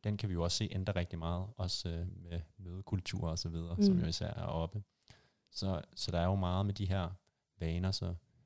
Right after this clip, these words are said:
Speaker 1: at, at, tænker du det egentlig som, øhm, og det er måske lidt ude af kontekst, men tænker du det som sundt, eller altså, at, at der nogle gange bliver rystet? Det her, det er virkelig at ryste posen, det der
Speaker 2: Mm.
Speaker 1: sker nu. Øhm, eller hvad, hvad tænker du om, om det?
Speaker 2: Jeg,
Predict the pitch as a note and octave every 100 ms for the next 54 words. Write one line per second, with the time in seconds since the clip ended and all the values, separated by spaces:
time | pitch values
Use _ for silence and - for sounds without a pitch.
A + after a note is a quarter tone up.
0 | _ - - - - _ _ _ _ -
1 | - G#2 G2 A2 C3+ A2+ A2 G#2 F#2+ F2+
2 | E2 D#2+ D#2 D#2+ E2 - - F#2+ F#2+ F2+
3 | F2+ - F#2+ F#2 F2+ F2 - E2+ - F2+
4 | - F#2+ F2+ - G2 F#2+ F#2 G#2 B2+ G#2
5 | F2+ F2 - - - - - - _ _
6 | F#2 F2 E2 D#2 - _ _ _ _ -
7 | - - F#2 F2+ - E2+ - F2 E2+ E2+
8 | F#2 F#2 F#2 G2 F2+ G2 - A#2 G2+ _
9 | A2 G#2+ - G2 G#2+ F#2 - E2 - -
10 | E2+ F2+ F#2 G3 F#3 E2+ F2 F2+ - -
11 | _ - E2+ E2 - E2 _ _ _ _
12 | - - F2+ F#2 - F#2+ - G2 F#2+ F#2+
13 | F2+ F2 F#2+ F2 F#2+ F2+ - _ _ _
14 | - - -